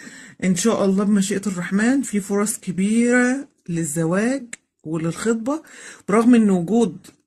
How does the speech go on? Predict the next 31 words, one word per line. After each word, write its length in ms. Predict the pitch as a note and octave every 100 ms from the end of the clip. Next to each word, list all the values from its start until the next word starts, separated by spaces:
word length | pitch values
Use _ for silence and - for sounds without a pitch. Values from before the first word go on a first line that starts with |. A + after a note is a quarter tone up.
| - - -
لخبطة 500 | - E3+ E3+ G3 A3+
عندكم، 400 | G3 E3 E3 G3+
لان 300 | F3 - G3
في 520 | G3 G#3+ A#3 G#3+ F3+ D#3+
شخصين 640 | F3+ - - G3 G#3 F3+
في 140 | E3+ E3+
نفس 260 | E3+ -
الوقت 540 | D3+ D#3+ F3+ - - - - - - - - _ _ _ _ _ _ _ _ _ _ _ _ - -
بيعرضوا 560 | F3+ G3+ F#3 G3+ A#3
حبهم 460 | - D#3 C#3+ G#3+ G3
عليك 460 | D#3 D#3+ F3+ A3 -
او 100 | E3
عليكي، 640 | D#3 D#3 F3+ F#3+ B3+ D4 _ - - -
فانتوا 680 | - - F#3+ F3+ - A3 A3
عندكم 380 | F#3 F3+ F3+ G#3
حرية 380 | A3 F3 F#3+ G#3+
الاختيار، 680 | F#3+ F3 D#3+ - D#3 E3+ C4
وانتوا 320 | C#4 G#3+ G3 G3
فعلًا 320 | G3+ F#3 G3
محتارين 760 | G3 F#3+ - F#3 F#3 G3+ F#3+
في 120 | F#3+
الاختيار. 720 | F3 E3+ E3 - D#3+ D#3 D3+
طب 220 | - D#3+ D#3+
اختار 340 | - - F3+
ده، 160 | D#3+ F#3
اختار 400 | - - E3 D3+
ده، 200 | E3 -
اختار 300 | - F3+ E3+
دي، 240 | D#3+ G3
اختار 300 | E3 - D#3
دي، 200 | C#3 C3+